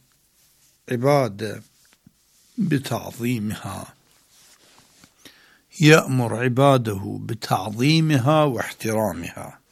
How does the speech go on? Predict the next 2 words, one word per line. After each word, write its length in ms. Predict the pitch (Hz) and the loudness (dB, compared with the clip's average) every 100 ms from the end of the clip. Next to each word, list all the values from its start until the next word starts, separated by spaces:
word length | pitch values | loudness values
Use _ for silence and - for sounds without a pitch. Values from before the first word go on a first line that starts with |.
| _ _ _ _ _ _ _ _ _ _ - - _ | _ _ _ _ _ _ _ _ _ _ -20 -20 _
هذه 380 | 151 175 170 156 | 4 6 6 4
الحرمات 760 | 151 - 156 151 139 139 135 | 4 0 0 2 4 2 0